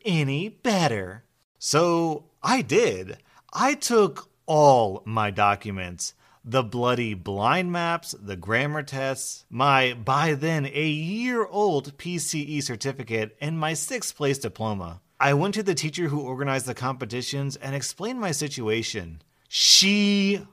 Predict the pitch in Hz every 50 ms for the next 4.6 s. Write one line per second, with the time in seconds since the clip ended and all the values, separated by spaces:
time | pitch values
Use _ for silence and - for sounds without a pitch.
0 | _ _ - 135 123 120 123 131 143 139 139 139 135 135 131 131 131 127 113 -
1 | - - - _ _ _ _ _ _ _ _ _ - 131 123 123 139 139 143 143
2 | 135 127 117 107 101 92 87 87 - - - - - - _ _ _ _ _ _
3 | _ - - - - 190 151 - 254 254 - - 254 214 - 196 180 147 135 139
4 | - 123 127 123 123 117 107 98 92 92 95